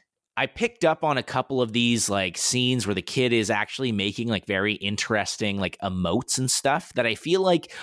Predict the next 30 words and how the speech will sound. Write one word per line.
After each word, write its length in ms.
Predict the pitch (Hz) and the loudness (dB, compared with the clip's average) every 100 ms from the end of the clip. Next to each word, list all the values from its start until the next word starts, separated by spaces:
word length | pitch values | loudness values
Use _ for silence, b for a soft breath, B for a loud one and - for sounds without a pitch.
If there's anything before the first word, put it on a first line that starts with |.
| - | -4
a 60 | |
lot 180 | 117 123 | 0 0
of 60 | 131 | 0
the 80 | - | -4
time 220 | 120 117 | -2 0
when 100 | 113 | 0
you 40 | |
have 60 | 101 | -2
a 60 | |
kid 240 | - - 107 | -2 -2 0
actor 280 | 95 95 104 | 0 -4 -6
in 60 | |
a 40 | 90 | -4
show, 260 | - 92 80 | -2 0 0
they 100 | 95 | -2
just, 160 | 101 | -2
like, 100 | 104 | -2
deliver 340 | - 95 92 98 | -2 -2 0 0
their 160 | 95 87 | -2 -2
lines 340 | 82 85 92 | -2 -4 -4
and 80 | 90 | -4
they 60 | |
have, 100 | 85 | -4
like, 100 | 85 | -6
this 160 | 87 85 - - | -8 -10 -10 -6
dead 300 | 95 85 85 | -4 -4 -8
face, 480 | - 175 87 - - B B B - | -6 -4 -2 -4 -6 B B B -14
like, 80 | |
this, 160 | 95 92 | -8 -4
like, 120 | 90 | -6